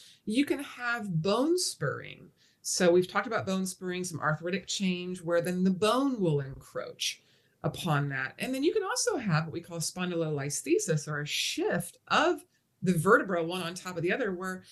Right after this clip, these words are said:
if you're looking at it on YouTube, you know, the hole gets smaller because we shift the spine, and that, that foramen a-, and the spinal canal will, will,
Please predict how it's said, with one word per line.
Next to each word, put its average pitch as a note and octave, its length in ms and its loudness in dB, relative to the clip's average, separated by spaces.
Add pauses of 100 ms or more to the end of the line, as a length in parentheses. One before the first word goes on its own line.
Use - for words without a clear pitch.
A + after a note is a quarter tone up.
(140)
if E3 120 -4
you're F3 120 4
looking G3+ 240 2
at F3 100 2
it E3+ 80 0
on D#3+ 160 -6
YouTube, E3+ 580 0
you F#3 100 -4
know, F3 120 0
the F3 100 -2
hole B3+ 460 0
gets G#3 240 4
smaller G3 500 -2
because E3+ 440 -4
we E3 160 -4
shift - 580 -4 (800)
the F#3 80 6
spine, E3+ 400 4
and F3 120 0
that, D3+ 200 -2 (240)
that D3+ 240 -2 (120)
foramen F#3 760 2 (520)
a-, F#3 380 4
and E3+ 300 4
the D#3 60 -2
spinal C#3+ 340 -4
canal C3 340 -4
will, C3 280 -10
will, C#3+ 260 -6